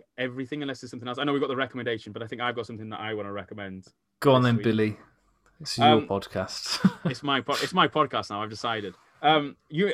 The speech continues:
Speaker 1: you probably would have recommended something along these lines anyway, but
Speaker 2: Mm.
Speaker 1: also trending on Twitter today is Alan Rickman.
Speaker 2: Oh,
Speaker 1: 'Cause
Speaker 2: yes.
Speaker 1: it's
Speaker 2: I saw
Speaker 1: five
Speaker 2: that
Speaker 1: years.
Speaker 2: very briefly.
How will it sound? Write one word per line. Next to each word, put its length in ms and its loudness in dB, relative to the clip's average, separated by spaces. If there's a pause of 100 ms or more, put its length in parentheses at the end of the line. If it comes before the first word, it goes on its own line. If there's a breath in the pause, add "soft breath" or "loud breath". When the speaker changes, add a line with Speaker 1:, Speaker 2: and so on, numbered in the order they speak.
Speaker 1:
you 160 0
probably 280 4
would 180 4
have 100 2
recommended 600 -2 (180)
something 360 -8
along 220 -6
these 120 -6
lines 320 -6 (160)
anyway, 500 -4
but 200 -2 (120)
Speaker 2:
Mm. 60 2
Speaker 1:
also 440 6
trending 340 -2
on 140 -4
Twitter 280 -10
today 440 -8 (580)
is 220 -4 (100)
Alan 320 0
Rickman. 400 -10 (800)
Speaker 2:
Oh, 260 8
Speaker 1:
'Cause 80 6
Speaker 2:
yes. 80 0
Speaker 1:
it's 200 -8 (120)
Speaker 2:
I 40 2
saw 200 6
Speaker 1:
five 200 8
Speaker 2:
that 60 -4
Speaker 1:
years. 200 2
Speaker 2:
very 160 6
briefly. 480 0